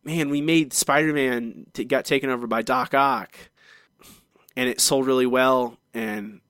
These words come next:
people really liked it for the most part. Let, what can we, wh-, who else can we do that with?"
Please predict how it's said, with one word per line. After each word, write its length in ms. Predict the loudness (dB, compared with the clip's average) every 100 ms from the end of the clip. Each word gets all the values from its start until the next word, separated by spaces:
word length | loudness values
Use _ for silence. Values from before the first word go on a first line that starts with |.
| _ _
people 240 | -12 -10 -4
really 240 | -4 0
liked 320 | 2 0 0
it 260 | 0 -2 -4 -10
for 100 | -8
the 60 |
most 220 | -4 -4 -2
part. 400 | 0 0 -2 -6 _ _ _ _ _ _ _ -10
Let, 340 | -2 -2 -2
what 180 | -2 -2
can 200 | 0 0
we, 120 | -2 -6
wh-, 300 | -12 -12 -6
who 160 | -2 0
else 220 | 2 2 0
can 100 | -4
we 80 |
do 160 | 0 2
that 160 | 2 -2
with?" 420 | -10 -16 -20